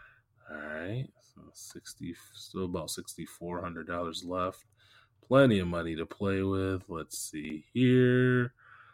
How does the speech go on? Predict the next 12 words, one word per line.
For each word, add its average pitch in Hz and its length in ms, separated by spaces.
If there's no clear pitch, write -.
Mm, 98 920
Tim 117 160
Hardaway 104 340
Junior 98 340
six - 800
on 101 200
this 101 180
site. 104 1000
Let's 202 140
go 208 180
with 90 340
Wiggins 90 960